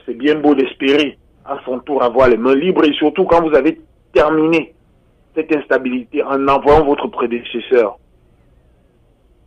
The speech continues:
à un tribunal international, se faire juger à La Haye, euh,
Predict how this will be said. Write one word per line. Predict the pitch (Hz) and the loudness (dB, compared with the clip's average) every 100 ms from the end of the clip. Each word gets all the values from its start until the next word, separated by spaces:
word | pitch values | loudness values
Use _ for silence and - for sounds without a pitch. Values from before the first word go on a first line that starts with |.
| _ | _
à | - 139 | -2 0
un | |
tribunal | 151 139 120 123 123 | 0 -2 -4 -2 0
international, | 110 107 104 104 - 113 180 208 - | -2 -6 -8 -8 -8 0 0 0 -4
se | 147 | -2
faire | 147 135 | 2 2
juger | 104 104 131 | -2 -2 0
à | 117 | 2
La | 107 | 2
Haye, | 120 262 - _ _ _ _ _ 104 | 2 2 -4 _ _ _ _ _ -18
euh, | 104 | -12